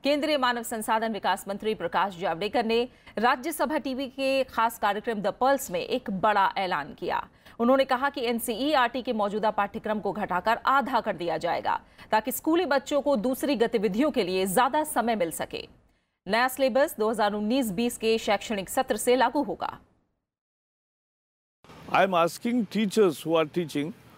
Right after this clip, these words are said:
Speaker 2: what portion should be mandatory and what portion should not be there। What can we, we want to halve the portion. Then only we will get opportunity to introduce physical education, value education,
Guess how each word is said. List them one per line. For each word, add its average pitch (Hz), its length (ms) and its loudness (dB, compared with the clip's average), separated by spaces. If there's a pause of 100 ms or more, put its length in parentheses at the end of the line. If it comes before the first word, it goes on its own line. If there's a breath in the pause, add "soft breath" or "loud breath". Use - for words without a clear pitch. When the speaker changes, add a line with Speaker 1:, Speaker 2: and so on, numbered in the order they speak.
(220 loud breath)
Speaker 2:
what 170 500 2
portion 190 580 -2 (400)
should 180 300 2
be 185 240 0
mandatory 185 600 2 (320 loud breath)
and 175 200 0
what 185 260 2
portion 185 480 -2
should 160 240 -2
not 185 180 2
be 160 100 2
there। 139 280 2 (440 loud breath)
What 208 260 2
can 196 280 0
we, 190 200 -2
we 185 360 0
want 208 380 2
to 220 100 4
halve 196 440 4
the 202 120 0
portion. 139 560 -4 (400 loud breath)
Then 196 260 4
only 226 280 0
we 208 160 0
will 208 120 0
get 196 300 2
opportunity 190 800 0
to 202 420 2 (340 loud breath)
introduce 180 500 0
physical 180 460 2
education, 175 600 2
value 165 300 4
education, 165 680 -2